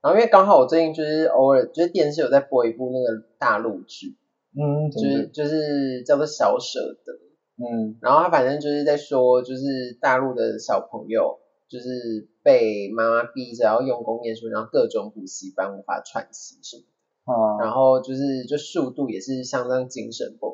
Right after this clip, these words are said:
Speaker 1: 溃，他就在考场那个思考卷，
Speaker 2: 会。
Speaker 1: 然后他也，他再也不要念书，再也不要考试什么，然后也有就是还出现幻觉，就是他，
Speaker 2: 嗯。
Speaker 1: 他出现一个假想的朋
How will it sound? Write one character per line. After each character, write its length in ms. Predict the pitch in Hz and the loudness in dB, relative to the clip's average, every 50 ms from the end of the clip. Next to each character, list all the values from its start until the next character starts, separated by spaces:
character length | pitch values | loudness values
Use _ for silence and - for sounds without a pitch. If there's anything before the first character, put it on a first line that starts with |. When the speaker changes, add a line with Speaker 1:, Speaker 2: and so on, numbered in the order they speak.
| - _ _ | -10 _ _
Speaker 1:
溃， 180 | - - - | -6 -6 -2
他 120 | 135 151 151 | 0 2 2
就 80 | 151 | 4
在 100 | 160 156 | 4 2
考 300 | 156 - - - 117 113 | 2 0 0 0 0 0
场 320 | 117 - - 127 107 - - _ _ _ _ _ _ _ _ | 0 -4 -6 -6 -6 -6 -12 _ _ _ _ _ _ _ _
那 100 | 135 123 | -6 -4
个 80 | 120 | -4
思 320 | 117 120 - _ 123 113 123 | -6 -6 -10 _ -14 -14 -14
考 320 | - - - 117 - - - | -12 -6 -4 -4 -4 -6 -12
卷， 200 | - - - 90 73 - - _ _ _ _ _ _ _ _ _ | -14 -6 -6 -6 -6 -6 -12 _ _ _ _ _ _ _ _ _
Speaker 2:
会。 280 | - 240 214 190 156 151 | 10 12 12 12 12 10
Speaker 1:
然 100 | 156 151 | 6 4
后 80 | - | 2
他 120 | - 175 170 | 2 0 0
也， 240 | 147 123 - - - | 0 0 -4 -8 -10
他 80 | 151 | -10
再 220 | 151 - - 147 120 | -4 2 2 4 4
也 80 | 113 | 4
不 60 | 110 113 | 4 2
要 120 | - - | 2 2
念 300 | 131 135 127 117 107 107 | 2 -2 -4 -6 -8 -10
书， 220 | - - 120 113 - | -10 -8 -8 -6 -2
再 120 | - 123 - | 0 0 2
也 20 | |
不 80 | - 101 | 2 0
要 80 | 110 | 0
考 280 | - - - 107 101 - | -2 -4 -6 -6 -6 -6
试 200 | - - - 110 107 | -10 -14 -12 -12 -14
什 140 | - - | -14 -18
么， 60 | - _ _ _ _ _ | -20 _ _ _ _ _
然 100 | - 113 | -6 -4
后 140 | 113 123 143 | -4 -4 -4
也 160 | 135 123 123 | -4 -2 0
有 180 | 127 127 120 120 | 2 2 2 2
就 140 | 120 123 123 | -2 -6 -10
是 220 | 127 135 131 131 | -8 -4 -4 -4
还 180 | 123 127 117 110 | -2 -2 -4 -4
出 240 | - - 135 127 127 | -4 -8 -8 -8 -6
现 380 | 127 151 147 131 123 123 - _ _ _ _ _ _ _ _ | -4 -2 -2 -2 -2 -6 -10 _ _ _ _ _ _ _ _
幻 420 | _ - - 165 123 98 95 104 101 | _ 2 2 2 2 2 -2 -10 -14
觉， 220 | - - - - - - _ _ _ _ | -16 -20 -20 -20 -20 -20 _ _ _ _
就 120 | - 127 | -2 0
是 40 | 143 | 0
他， 380 | 175 147 143 131 135 139 - 185 | 2 4 6 6 6 4 2 2
Speaker 2:
嗯。 20 | |
Speaker 1:
他 340 | - 156 160 170 190 190 - _ | 2 4 4 4 0 -4 -10 _
出 200 | - - 165 160 | -12 -6 -4 -4
现 180 | 156 180 170 143 | -2 -2 0 0
一 60 | 135 | -2
个 60 | 123 | -2
假 260 | - - 120 107 107 | -2 -2 -2 -2 -2
想 240 | 113 - 127 107 87 95 | -4 -4 -8 -6 -6 -6
的 80 | 101 | -6
朋 220 | - - _ - | -8 -8 _ -20